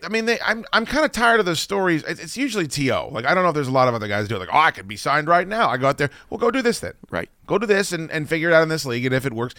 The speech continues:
Speaker 1: I think there's a couple of reasons, Tor, why this could be, well, maybe one big reason why it could be more successful this time around. And I think it should be fairly obvious. Um, we've never had sports gambling like this.
Speaker 2: Right.
Speaker 1: When one of these leagues goes belly up.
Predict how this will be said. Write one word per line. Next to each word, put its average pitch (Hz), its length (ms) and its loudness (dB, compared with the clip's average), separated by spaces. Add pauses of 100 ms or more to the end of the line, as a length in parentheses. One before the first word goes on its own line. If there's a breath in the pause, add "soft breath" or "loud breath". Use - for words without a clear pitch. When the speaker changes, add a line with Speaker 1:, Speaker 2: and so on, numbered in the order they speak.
(1400 loud breath)
Speaker 1:
I - 80 2
think 254 160 0
there's 269 140 0
a 214 60 0
couple 180 360 2
of 151 80 0
reasons, 143 480 0
Tor, 143 280 4
why 131 140 6
this 123 240 0
could 110 160 -8
be, 110 220 -2
well, 147 100 -6
maybe 156 260 -2
one 107 300 -2
big 98 220 -2
reason 90 320 -8
why 120 360 2
it 120 140 -8
could 151 160 -2
be 147 100 2
more 135 180 2
successful 107 560 -2
this 92 200 -6
time 87 220 -6
around. 62 340 -10 (880)
And 113 80 -4
I 123 40 0
think 139 140 -4
it 131 80 -4
should 98 80 -6
be 113 60 -2
fairly 92 260 -2
obvious. 55 500 -6 (380)
Um, 98 500 -4 (380)
we've 196 140 -10
never 208 180 -2
had 175 160 2
sports 135 320 -4
gambling 71 360 -8
like 60 180 -12
this. - 360 -12
Speaker 2:
Right. - 280 -14
Speaker 1:
When 117 160 -4
one 113 120 0
of 104 60 -6
these 98 180 -6
leagues 92 220 -8
goes 85 240 -12
belly 60 300 -8
up. - 180 -16